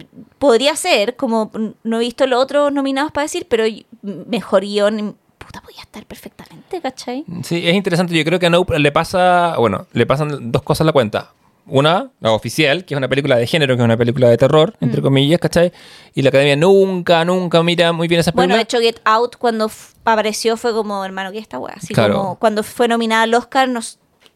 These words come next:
Speaker 1: yo también estaba muy sorprendida.
Speaker 2: Y bueno, y lo otro, y lo otro es La Raza, ¿cachai? Que también, le guste o no le guste, te igual sigue jugando un favor. Eh, o jugar en contra en este caso, no.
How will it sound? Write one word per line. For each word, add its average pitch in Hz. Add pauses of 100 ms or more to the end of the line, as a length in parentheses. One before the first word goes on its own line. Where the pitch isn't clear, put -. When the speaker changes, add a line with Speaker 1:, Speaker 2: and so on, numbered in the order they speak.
(160)
Speaker 1:
yo 220
también 214
estaba 214
muy 208
sorprendida. 254 (320)
Speaker 2:
Y -
bueno, 127
y -
lo 117
otro, 143
y 135
lo 127
otro 156
es 160
La 175
Raza, 143 (200)
¿cachai? 117
Que -
también, 131 (300)
le 117
guste 147
o 143
no 143
le 139
guste, 156
te 175
igual 131
sigue 175
jugando 165
un 160
favor. 175 (580)
Eh, 135
o 117
jugar 123
en 127
contra 151
en -
este 117
caso, 110
no. 117